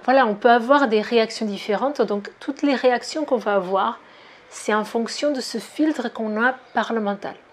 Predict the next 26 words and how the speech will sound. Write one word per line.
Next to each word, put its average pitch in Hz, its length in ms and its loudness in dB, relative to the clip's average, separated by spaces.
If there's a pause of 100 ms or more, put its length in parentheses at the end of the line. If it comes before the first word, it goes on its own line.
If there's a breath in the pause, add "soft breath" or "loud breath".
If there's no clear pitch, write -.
(540 loud breath)
Et 233 60 4
le 254 60 4
mental, 294 380 6
il 269 100 6
va 254 220 4 (240)
osciller. 254 520 2
C-, - 240 -2
cette - 220 -8
partie 240 300 -4
du 240 60 -6
mental 233 340 -4
conditionné, 214 500 -6
il 269 200 2
est 208 120 -2
très 277 240 0
oscillant. 220 440 -4 (1500 loud breath)
Euh, 202 260 6
parce 233 300 2
que 311 120 4
justement, 302 380 0
il 269 180 4
va 220 140 2
dépendre 254 500 2
de 214 80 -4
cette 233 280 -2
interprétation 226 1000 -6